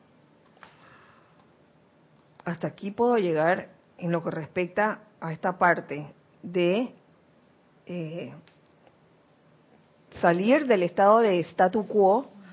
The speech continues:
y estar dispuestos a un cambio para mejor.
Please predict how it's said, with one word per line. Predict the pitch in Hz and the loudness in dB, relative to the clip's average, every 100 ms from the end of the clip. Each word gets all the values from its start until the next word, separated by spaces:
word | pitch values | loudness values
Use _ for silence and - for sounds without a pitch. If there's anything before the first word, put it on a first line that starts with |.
| - - - _ | -20 -20 -20 _
y | - 190 | -4 -4
estar | 180 180 | 2 2
dispuestos | 208 233 - 226 247 - - 220 269 - - - _ - | 0 -8 -6 0 0 0 -2 -2 -4 -10 -20 -20 _ -4
a | 180 | 0
un | 185 | 0
cambio | 185 196 190 208 214 | 2 2 2 0 -2
para | 220 175 165 | -2 -6 -4
mejor. | 160 160 165 170 165 - | -4 -6 -8 -6 -6 -6